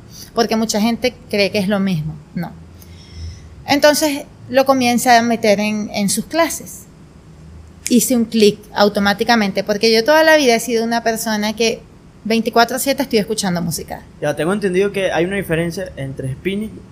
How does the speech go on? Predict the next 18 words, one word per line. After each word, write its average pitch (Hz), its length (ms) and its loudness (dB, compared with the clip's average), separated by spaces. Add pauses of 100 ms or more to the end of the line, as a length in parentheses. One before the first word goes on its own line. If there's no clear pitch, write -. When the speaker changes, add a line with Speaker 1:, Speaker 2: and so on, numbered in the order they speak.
(120)
Speaker 1:
Sí. - 300 -4
Speaker 2:
y 151 100 0
stream 165 300 -4
bike. 123 200 0 (840)
¿En 185 80 -2
Speaker 1:
Hay 254 140 4
Speaker 2:
qué 294 80 4
se, 311 60 0
Speaker 1:
muchas 330 260 0
diferencias. 202 840 -2
Speaker 2:
en 143 100 -14
qué 160 120 -2
se 175 120 -2
diferencian, 160 560 -2
por 156 160 -6
ejemplo? 151 300 -10 (540)
Speaker 1:
Bueno, 208 260 4
nosotros 240 500 2